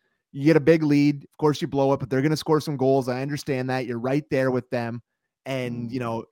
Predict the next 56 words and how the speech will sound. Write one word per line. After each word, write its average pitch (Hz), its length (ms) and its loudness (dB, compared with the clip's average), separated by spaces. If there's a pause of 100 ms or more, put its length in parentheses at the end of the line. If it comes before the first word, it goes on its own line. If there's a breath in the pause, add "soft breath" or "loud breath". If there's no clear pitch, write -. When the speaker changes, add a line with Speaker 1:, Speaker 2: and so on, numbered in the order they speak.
(280)
Speaker 1:
you 147 140 0
get 147 220 4
in 151 100 -4
the 139 80 -2
third 165 320 2
period, 147 320 4
you 139 60 -2
get 135 180 0
jobbed 139 460 2
a 151 40 -2
few 156 240 -4
calls 131 460 2
where 120 100 -4
you 120 120 -2
would 139 100 0
have 143 100 0
had 147 220 2
power 127 280 0
plays. 127 300 -6
I 120 40 -8
know 127 100 -4
their 139 100 -2
power 135 240 -2
play 135 140 -6
hasn't 123 260 -4
been 139 140 -8
good. 120 240 0
They 113 80 -8
get 110 160 -8
jobbed 131 280 -2
a 139 40 -6
few 156 180 -2
calls. 120 440 0 (180)
You're 120 140 -6
right 143 260 0
there 139 200 2
with 120 220 -2
them. 113 220 -6 (240 soft breath)
And 135 100 -4
your 135 120 0
third 147 280 4
string 143 300 -2
goalie 131 280 2
lets 127 240 -4
one 127 140 -4
in 123 140 -4
through 139 160 -2
his 117 140 -2
chest 131 340 -2
from 123 100 -12
the 113 80 -6
top 123 260 -2
of 110 60 -10
the 104 80 -12
circle. 104 440 -10 (380)
So, 131 500 4